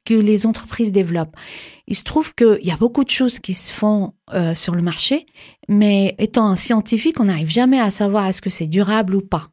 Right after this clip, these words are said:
parce qu'il y a un peu de tout. Alors du coup, j'ai pas réussi à faire, c'était un projet que je, je pensais à le faire comme ça,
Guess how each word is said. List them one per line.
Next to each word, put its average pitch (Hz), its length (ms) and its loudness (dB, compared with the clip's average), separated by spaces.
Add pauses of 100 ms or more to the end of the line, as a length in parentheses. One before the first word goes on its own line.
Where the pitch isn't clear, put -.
parce 185 180 -4
qu'il 214 140 0
y 226 40 4
a 220 60 2
un 220 60 2
peu 214 180 -2
de 233 120 -6 (100)
tout. 180 140 -2 (840)
Alors 220 340 2
du 214 200 0
coup, 302 420 0 (100)
j'ai 233 160 2
pas 233 120 0
réussi 190 480 0
à 180 100 2
faire, 196 360 0
c'était - 280 -6
un 175 80 0
projet 202 680 2
que 170 300 -2
je, 160 240 -4
je 156 100 -8
pensais 175 300 -4
à 165 60 -2
le 165 80 -4
faire 202 420 -2
comme 170 180 -4
ça, 240 280 2